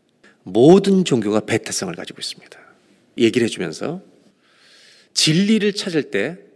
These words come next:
네 가지를 중요하게 보라는 겁니다. 첫 번째가 오리진, 기원,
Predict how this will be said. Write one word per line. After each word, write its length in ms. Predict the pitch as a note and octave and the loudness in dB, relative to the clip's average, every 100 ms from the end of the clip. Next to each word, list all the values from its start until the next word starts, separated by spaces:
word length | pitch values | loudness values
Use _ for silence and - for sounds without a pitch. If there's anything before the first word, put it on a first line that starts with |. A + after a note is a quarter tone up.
| _ _ - | _ _ -16
네 280 | G#2+ A#2+ E3+ | 2 4 6
가지를 340 | F3 D#3 D#3+ | 4 2 2
중요하게 480 | D#3 - D#3 E3+ D3+ | 0 -2 0 0 0
보라는 320 | D3+ - F3+ | -2 -6 -12
겁니다. 420 | - - - - _ _ _ _ _ _ _ - | -16 -20 -20 -20 _ _ _ _ _ _ _ -10
첫 220 | - - | -8 0
번째가 420 | G3 E3+ D3 C#3 - | 2 2 -2 -4 -2
오리진, 500 | A2+ A2+ G2+ E2+ D2+ - _ _ _ _ | 2 2 0 -6 -12 -20 _ _ _ _
기원, 500 | - A2 E2+ D2+ - | -4 0 0 -2 -8